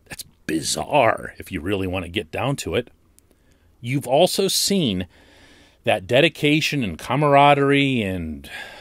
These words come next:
e-, everything else that I'm describing here come into play, I believe, in the form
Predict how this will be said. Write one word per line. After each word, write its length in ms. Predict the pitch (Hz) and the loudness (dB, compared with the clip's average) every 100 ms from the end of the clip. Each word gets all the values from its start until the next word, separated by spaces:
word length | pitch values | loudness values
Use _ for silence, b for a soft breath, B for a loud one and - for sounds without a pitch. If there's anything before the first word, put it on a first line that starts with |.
| B B - | B B -10
e-, 160 | 107 - | -8 0
everything 540 | 135 147 156 160 139 | 0 2 0 2 2
else 240 | 139 143 - | 2 0 0
that 100 | 104 | 0
I'm 220 | 98 87 _ | -2 -4 _
describing 600 | 104 - 151 175 185 123 | -8 -4 2 4 4 2
here 300 | 92 85 113 _ _ _ _ _ b b b b | -2 -4 -4 _ _ _ _ _ b b b b
come 260 | - 151 | -2 0
into 240 | 160 151 - | 0 -2 -6
play, 460 | - 151 151 117 - b _ - | -2 2 4 2 -2 b _ -6
I 280 | 123 202 220 | 2 4 4
believe, 720 | 160 143 202 160 - - - - _ _ _ _ _ _ _ _ _ _ _ _ _ _ - | 4 4 2 2 -4 -14 -20 -20 _ _ _ _ _ _ _ _ _ _ _ _ _ _ -4
in 140 | 127 | 0
the 80 | 147 | 0
form 460 | - 113 117 113 | 0 -4 -2 -2